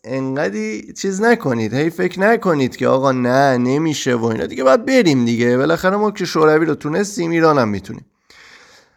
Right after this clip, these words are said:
هدف هرچه بزرگتر و جامعتر باشد انگیزه برای تحقق آنها بیشتر خواهد شد. رفقای عزیز ببینید الان کاملاً جنگ همه جانبه است، یعنی اصلاً دیگه انتقام و اینا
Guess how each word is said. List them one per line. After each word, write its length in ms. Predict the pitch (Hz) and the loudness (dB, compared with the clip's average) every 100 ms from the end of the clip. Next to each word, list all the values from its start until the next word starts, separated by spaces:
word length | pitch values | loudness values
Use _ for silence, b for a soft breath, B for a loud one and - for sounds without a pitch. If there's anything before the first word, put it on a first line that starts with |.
| b | b
هدف 600 | - 185 190 233 196 - | -2 2 4 4 4 0
هرچه 460 | 180 214 190 165 139 | 0 0 0 0 0
بزرگتر 680 | 131 139 139 135 131 156 135 | 0 0 0 0 2 2 4
و 100 | 127 | 2
جامعتر 720 | 123 131 131 127 131 170 196 | 2 2 2 0 0 2 2
باشد 380 | 208 185 185 170 | 2 2 2 2
انگیزه 640 | 151 147 151 151 160 147 214 | 0 -2 0 0 0 2 4
برای 380 | 220 208 185 170 | 4 4 2 2
تحقق 460 | 165 147 147 135 | 2 2 0 -2
آنها 300 | 139 139 160 | -2 0 -2
بیشتر 360 | 180 - 156 170 | -4 -4 -2 0
خواهد 300 | 175 170 131 | 2 2 2
شد. 320 | - 104 - b b b b b | -4 -8 -10 b b b b b
رفقای 460 | 117 143 180 185 170 | -4 2 4 4 4
عزیز 240 | 139 131 | 2 -2
ببینید 280 | 135 165 175 | -4 -4 -2
الان 320 | 143 151 175 | -2 -2 -4
کاملاً 920 | - - 165 165 170 170 165 180 202 180 | -8 -4 2 4 4 4 2 2 0 -2
جنگ 400 | 165 180 190 185 | 0 0 0 0
همه 280 | 175 151 | -2 -2
جانبه 380 | 127 135 131 123 | -4 -2 -2 -2
است، 140 | 110 127 | -2 -4
یعنی 140 | 147 | -4
اصلاً 200 | 165 185 | -4 -4
دیگه 160 | 165 180 | -2 -2
انتقام 600 | 170 151 147 147 185 185 | -2 -2 0 2 2 2
و 60 | |
اینا 340 | 156 147 170 | 0 0 -2